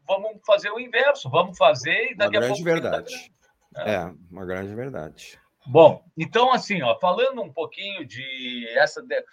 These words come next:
Speaker 1: já que a gente deu essa introdução, a gente vai escutar uma música já pro pessoal que tá chegando, já ir se ambientando com o que que eles vão,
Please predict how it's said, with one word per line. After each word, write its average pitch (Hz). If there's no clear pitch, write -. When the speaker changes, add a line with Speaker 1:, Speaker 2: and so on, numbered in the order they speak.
Speaker 1:
já -
que 190
a 185
gente 175
deu 180
essa 175
introdução, 156
a 190
gente 233
vai 240
escutar 220
uma 190
música 151
já 160
pro -
pessoal 143
que -
tá 151
chegando, 175
já 170
ir 180
se 180
ambientando 165
com 156
o 151
que 156
que 160
eles 139
vão, 143